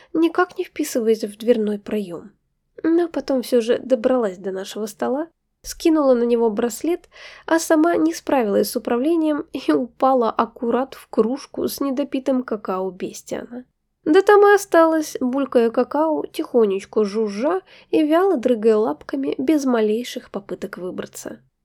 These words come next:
"Я как будто в ясельную группу попал",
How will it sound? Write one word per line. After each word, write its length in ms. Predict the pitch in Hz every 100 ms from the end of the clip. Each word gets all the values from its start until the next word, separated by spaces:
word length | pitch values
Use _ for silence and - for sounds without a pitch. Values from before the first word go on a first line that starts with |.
| _ _
"Я 200 | 247 262
как 240 | 277 247
будто 320 | 233 254 - 226
в 60 |
ясельную 680 | 202 226 220 - 214 220 208
группу 320 | 190 175 190
попал", 460 | 180 190 - -